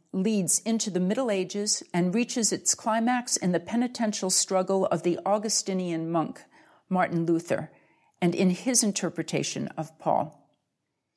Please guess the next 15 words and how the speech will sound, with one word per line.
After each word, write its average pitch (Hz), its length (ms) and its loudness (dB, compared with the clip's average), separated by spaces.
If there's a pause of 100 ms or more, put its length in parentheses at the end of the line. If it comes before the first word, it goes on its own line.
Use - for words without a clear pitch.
(600)
Augustine's 240 640 4
Paul 175 500 2
shaped - 680 0 (220)
and, 185 180 2
in 202 180 0
a 220 80 0
sense, 180 520 0 (240)
caused 208 580 -2 (240)
Luther's 165 420 0
Paul, - 460 -2 (1400)
the 175 80 -8
Paul 175 560 0
of 165 220 -4
Romans 160 340 0
seven. - 380 -2